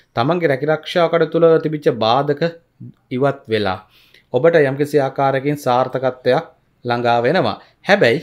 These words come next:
මේක හොඳට මතක තියාගන්න. රැකියා ස්ථානය තුල ඇති වෙන යම්කිසි සම්බන්ධතා බැඳීම් තරම්ම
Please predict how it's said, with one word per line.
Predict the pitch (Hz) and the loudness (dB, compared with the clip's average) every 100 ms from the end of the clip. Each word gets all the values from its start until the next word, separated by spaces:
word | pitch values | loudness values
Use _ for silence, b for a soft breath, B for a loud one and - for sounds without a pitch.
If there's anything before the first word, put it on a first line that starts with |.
| - | -6
මේක | 135 156 | -6 -4
හොඳට | 143 131 151 | -4 -4 -2
මතක | 131 123 | -2 -2
තියාගන්න. | 113 107 104 104 107 | -2 -4 -4 -8 -8
රැකියා | 110 107 175 185 170 | -10 -8 -4 0 -2
ස්ථානය | - - 175 175 180 | -2 -2 -2 0 -2
තුල | 175 175 | -2 0
ඇති | 147 135 165 | 0 0 -2
වෙන | 147 | -2
යම්කිසි | 131 131 147 160 156 | -4 -6 -6 -6 -6
සම්බන්ධතා | 131 117 143 147 165 139 | -6 -4 -2 0 0 0
බැඳීම් | 117 147 214 220 170 139 _ _ _ - | 0 -2 -4 -4 -6 -10 _ _ _ -20
තරම්ම | - 156 151 143 | -2 0 2 0